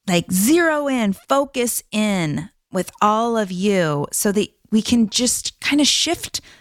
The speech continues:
the mindset, shift the narrative around this period of time and around behavior and about the mistakes that our kids are making so that we can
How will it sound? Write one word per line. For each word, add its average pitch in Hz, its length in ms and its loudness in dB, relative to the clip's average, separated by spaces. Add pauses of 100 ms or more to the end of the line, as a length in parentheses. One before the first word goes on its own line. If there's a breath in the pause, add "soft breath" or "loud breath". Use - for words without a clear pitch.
the 220 80 4
mindset, 214 600 2
shift - 540 -2
the 208 120 2
narrative 202 840 2 (240)
around 214 760 0
this 185 260 -2
period 185 320 0
of 165 80 -4
time 185 340 0 (140)
and 254 240 4
around 226 240 0
behavior 160 500 -6
and 285 220 2
about 240 240 0
the 190 60 -8
mistakes 185 560 -2
that 170 140 -2
our 156 120 0
kids 165 500 -2 (300)
are 175 100 4
making 190 540 2
so - 160 0
that 190 200 -2
we 240 200 2
can 185 460 -2